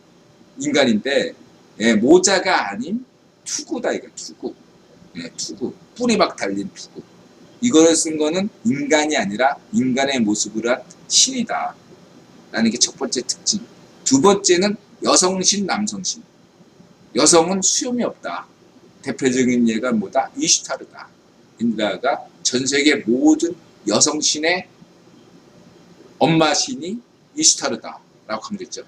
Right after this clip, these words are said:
이난나가 아니라, 수메르 이난나 신이 아니라, 예, 이슈타르다. 이야-, 이난나, 수메르 이네-, 예, 이난나하고, 예, 이슈타르는 다른 신이에요. 예,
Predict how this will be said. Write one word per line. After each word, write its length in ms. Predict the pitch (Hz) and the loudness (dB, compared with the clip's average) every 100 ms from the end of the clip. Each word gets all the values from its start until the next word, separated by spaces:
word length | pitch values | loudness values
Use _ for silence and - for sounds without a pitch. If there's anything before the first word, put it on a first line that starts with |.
| - | -4
이난나가 480 | 160 196 180 147 113 | 2 2 2 -2 -4
아니라, 160 | 92 | -4
수메르 440 | - 170 180 170 - | -2 -2 -2 -4 -4
이난나 440 | 123 131 147 151 147 | -4 -2 -2 -2 -4
신이 300 | - 143 135 | -4 -6 -10
아니라, 400 | 90 90 98 - - _ _ - - - | -10 -8 -8 -8 -18 _ _ -20 -20 -18
예, 100 | 82 113 | -10 -2
이슈타르다. 640 | 131 - 135 98 - 69 _ _ _ _ | 2 0 -2 -12 -16 -20 _ _ _ _
이야-, 380 | 113 143 - - 120 | 0 2 2 0 -8
이난나, 480 | 147 156 147 117 - | -2 -2 -2 -8 -6
수메르 320 | - 180 170 | -4 -2 -2
이네-, 300 | 120 120 135 - - | 0 0 -2 -12 -12
예, 160 | 101 98 | -8 -4
이난나하고, 800 | 110 131 131 127 120 110 147 190 - - _ - - - - | -2 0 -2 0 0 -2 -2 -6 -8 -20 _ -20 -20 -20 -8
예, 260 | 95 92 - - - - - | -6 -6 -10 -18 -20 -20 -10
이슈타르는 640 | 98 113 - 127 131 135 | -2 0 2 0 0 -4
다른 460 | - - 135 156 120 | -6 -2 -2 0 0
신이에요. 800 | - - 120 92 82 78 151 208 - - - | 0 -2 -4 -6 -8 -12 -12 -12 -18 -20 -14
예, 200 | 127 120 | -12 -12